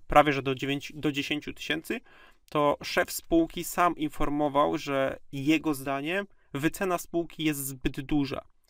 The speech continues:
To jest coś, co zdarza się bardzo rzadko, ale widać, że prezes chce długotrwałego, zrównoważonego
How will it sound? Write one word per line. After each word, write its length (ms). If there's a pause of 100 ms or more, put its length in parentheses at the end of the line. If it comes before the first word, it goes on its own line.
(960)
To 80
jest 180
coś, 200
co 140
zdarza 260
się 120
bardzo 340
rzadko, 500 (160)
ale 220
widać, 320
że 200
prezes 440
chce 380
długotrwałego, 1200 (260)
zrównoważonego 1300